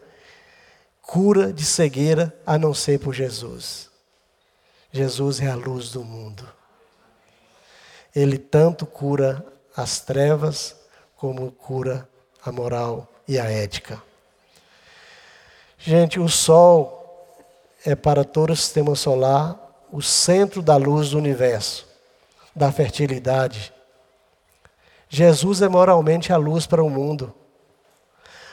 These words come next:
Falta luz no mundo? Jesus é toda a fonte que dissipa as trevas.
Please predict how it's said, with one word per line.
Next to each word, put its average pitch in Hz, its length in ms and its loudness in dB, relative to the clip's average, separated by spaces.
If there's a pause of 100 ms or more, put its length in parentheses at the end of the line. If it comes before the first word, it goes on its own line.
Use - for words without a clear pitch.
Falta 196 420 4
luz 165 320 2
no 151 80 0
mundo? 175 500 -2 (1200)
Jesus 147 540 2
é 151 80 4
toda 180 340 -2
a 160 40 2
fonte 147 520 -4 (380)
que 135 140 -6
dissipa 127 540 -8
as 110 140 -10
trevas. - 680 -12